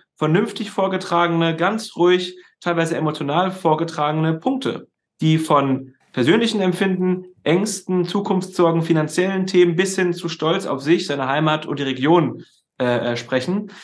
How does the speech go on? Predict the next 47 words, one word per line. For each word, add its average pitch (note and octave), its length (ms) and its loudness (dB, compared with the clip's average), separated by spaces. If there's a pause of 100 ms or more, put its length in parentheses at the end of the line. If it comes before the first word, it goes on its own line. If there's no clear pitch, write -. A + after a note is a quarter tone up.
(180)
Insofern, E3+ 720 4
ähm, D3+ 320 2
dieses C#3 320 -2
Bild A3 260 4
von D3 540 -2
alle, D#3 160 0
die D#3 80 0
die D3 160 -2
A C3+ 100 0
F C3 100 -6
D E3 280 0
wählen, D#3+ 240 2
sind C#3+ 140 -4
in B2+ 40 -6
irgendeiner D3 400 -2
Form, D3 460 -2
äh, C3 320 -2
äh, B2+ 40 -2
verlorene D#3+ 480 2
Verrückte, F#3+ 520 0 (340)
das D3+ 220 -6
kann E3 160 0
ich D#3+ 80 0
definitiv D#3+ 500 0
nicht F#3 300 0
teilen. G#3+ 440 -2 (200)
Wir D3 160 2
haben G#3+ 320 2
auch G#3+ 400 0
in E3+ 100 2
der D#3 120 -2
Stadt D#3 200 -6
Grimma F3+ 320 0
bei D#3 120 0
einer D3+ 100 0
Demonstration D#3+ 720 -2 (300)
solche B3 260 4
Menschen G#3+ 340 -2
getroffen, G3+ 460 -2
die E3+ 120 4
mit, C#3+ 320 0
äh, C3 320 -2
Kaiserreich-Flagge F3+ 760 0
unterwegs E3 480 -2
waren D#3 160 -2
und D#3 100 -6
dergleichen, D#3+ 640 -2